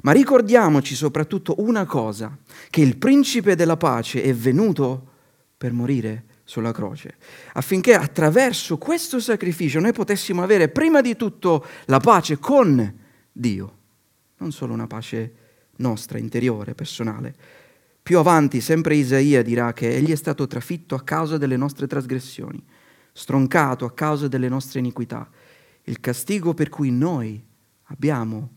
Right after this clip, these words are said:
pace è caduto su di lui e mediante le sue lividure noi siamo stati guariti. Più avanti nella storia Paolo sottolineerà questo dicendo: «Avendo fatto la pace mediante il sangue della sua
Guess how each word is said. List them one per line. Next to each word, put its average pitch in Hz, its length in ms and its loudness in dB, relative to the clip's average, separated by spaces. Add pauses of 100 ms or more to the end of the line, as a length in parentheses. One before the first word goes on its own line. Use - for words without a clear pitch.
(440)
pace 117 580 -8 (280)
è 135 60 -18
caduto 131 360 -4
su 127 140 -10
di 127 100 -2
lui 104 280 -6 (480)
e - 60 -16
mediante 147 440 0
le 131 80 -2
sue 127 160 -6
lividure 120 440 -4
noi 107 120 -8
siamo 113 180 -10
stati 117 560 -10
guariti. 104 380 -8 (960)
Più 165 140 0
avanti 156 360 0
nella 131 240 2
storia 117 600 -4
Paolo 143 440 -4 (320)
sottolineerà 165 1120 2
questo 165 480 -2
dicendo: 131 600 0 (320)
«Avendo 165 340 -2
fatto 135 720 -8
la 123 160 -10
pace 120 600 -10 (560)
mediante 120 560 -4
il 107 100 -10
sangue 110 720 -8
della 107 240 -10
sua 147 500 -8